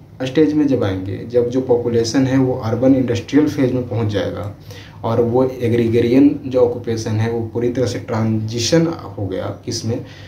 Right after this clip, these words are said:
इंडस्ट्रियल ऑक्यूपेशन में। तो क्या है कि इंडस्ट्रीज जो है वो टेक्नोलॉजीज पर वर्क करती है, लोग ज़्यादा एजुकेटेड भी हुए,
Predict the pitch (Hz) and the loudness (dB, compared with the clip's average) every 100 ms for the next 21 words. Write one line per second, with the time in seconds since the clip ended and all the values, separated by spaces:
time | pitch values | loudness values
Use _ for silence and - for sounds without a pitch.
0 | - - 117 113 110 139 143 151 - - | -14 -6 0 0 2 6 6 4 -2 -12
1 | - 107 - 113 - 101 92 104 - - | -10 -8 -8 -8 -6 -4 -4 -8 -10 -16
2 | - - - 120 139 127 127 151 143 117 | -20 -20 -6 -2 2 2 2 0 2 0
3 | 110 - 151 151 127 104 120 123 117 107 | 0 0 2 2 2 0 0 -2 -2 -4
4 | 113 110 107 131 131 - - - 104 110 | -2 -2 -2 -2 -4 -8 -12 -18 -6 -4
5 | 101 104 98 95 98 113 117 120 117 113 | -4 -6 -8 -6 -4 0 2 2 4 4
6 | 123 117 107 104 117 156 143 120 101 95 | 2 0 -2 -2 0 2 2 2 -2 -2
7 | 101 | -6